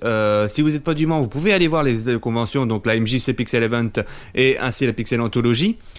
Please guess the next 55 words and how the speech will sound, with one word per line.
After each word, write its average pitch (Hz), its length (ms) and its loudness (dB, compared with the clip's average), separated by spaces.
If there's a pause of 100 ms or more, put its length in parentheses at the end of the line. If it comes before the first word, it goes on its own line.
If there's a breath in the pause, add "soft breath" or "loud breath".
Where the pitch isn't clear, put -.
(140 loud breath)
Euh, 107 220 2
franchement, 139 460 -2
allez-y, 139 520 0
il 147 140 2
y 123 60 4
a 120 60 4
des 123 160 2
quiz, 175 320 2
il 135 40 2
y - 20 2
a 110 40 0
des, 113 260 2
il 110 60 -4
y 120 40 2
a 120 60 0
des 113 160 2
vieux 117 200 0
jeux, 123 180 0
il 143 60 -4
y - 40 2
a 98 60 0
plein - 220 -2
de 156 60 0
vieilles 147 160 0
consoles, 143 280 -4
franchement, 127 280 -6
c'est 117 140 -4
un 107 40 -2
truc 135 220 -4
à 110 60 0
faire. 87 180 -6 (1300 loud breath)
Donc 165 220 2
sinon, 185 380 0
on 170 100 0
va 175 140 4
te - 80 0
poser, 170 520 2
euh, 123 520 2
ta 135 240 -2
vie 135 160 0
de 131 80 0
geek 123 240 0
à 117 40 2
toi-même 147 320 0
en 127 120 -2
te 139 100 0
posant, 139 580 -2
euh, 110 380 0
de 107 160 0
chaque 156 240 -2
chronique 156 380 0
que 123 80 2
fait 117 140 0
mes 110 100 0
chroniqueurs. 120 640 0